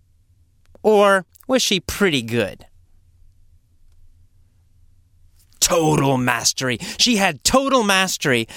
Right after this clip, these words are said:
in two hundred and forty-seven languages. What kind of linguist was Shri?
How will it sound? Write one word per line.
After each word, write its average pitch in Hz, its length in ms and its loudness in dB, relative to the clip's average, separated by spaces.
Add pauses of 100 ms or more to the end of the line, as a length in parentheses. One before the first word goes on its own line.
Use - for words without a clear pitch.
(140)
in 170 180 -2
two 240 300 2
hundred 196 380 0
and 160 160 -2
forty-seven 165 1000 0
languages. 135 680 -2 (960)
What 226 360 -2
kind 220 520 0
of 196 120 -2
linguist 175 720 0
was 175 260 2
Shri? 196 560 0